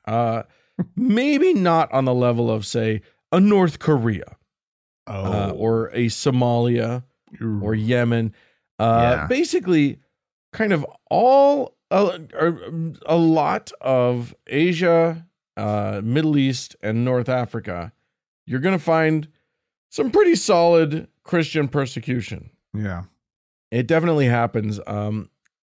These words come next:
Speaker 1: interestingly, yeah, I,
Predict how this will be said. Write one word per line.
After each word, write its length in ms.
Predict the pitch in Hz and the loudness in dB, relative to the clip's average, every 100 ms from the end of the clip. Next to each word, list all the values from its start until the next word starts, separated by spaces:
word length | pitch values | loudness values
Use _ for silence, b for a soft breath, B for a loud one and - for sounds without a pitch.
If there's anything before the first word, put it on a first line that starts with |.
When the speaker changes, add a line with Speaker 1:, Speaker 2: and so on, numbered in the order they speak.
| 104 - | -20 -8
Speaker 1:
interestingly, 920 | 285 415 392 170 147 151 131 120 120 _ _ _ _ - | -6 -2 0 0 0 -2 -2 -2 -4 _ _ _ _ -6
yeah, 260 | 233 392 - | -4 -4 -2
I, 240 | 180 190 | -2 -4